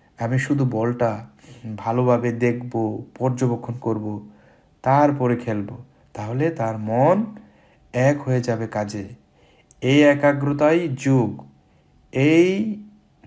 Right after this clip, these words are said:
মুক্ত মনই আসল দক্ষতা। কৃষ্ণ আমাদের বলেছেন, "তুমি তোমার কর্তব্য করো, ফলের শিকল ছেড়ে দাও। তোমার কাজ হোক তোমার উপাসনা,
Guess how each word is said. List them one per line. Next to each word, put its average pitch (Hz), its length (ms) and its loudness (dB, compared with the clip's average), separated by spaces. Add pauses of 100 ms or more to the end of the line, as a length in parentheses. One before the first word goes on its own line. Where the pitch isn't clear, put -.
মুক্ত 147 460 -2 (800)
মনই 165 540 0 (120)
আসল 120 440 -2
দক্ষতা। - 600 -8 (1300)
কৃষ্ণ 135 360 -4
আমাদের 123 380 -2
বলেছেন, 120 580 -6 (720)
"তুমি 113 480 -4
তোমার 113 260 -6
কর্তব্য 151 600 -8
করো, 92 360 -6 (640)
ফলের 147 380 2
শিকল 147 500 -4
ছেড়ে 143 260 -6
দাও। 131 480 0 (580)
তোমার 127 300 -2
কাজ 120 400 2
হোক 127 220 -2
তোমার 117 280 -6
উপাসনা, 107 680 -8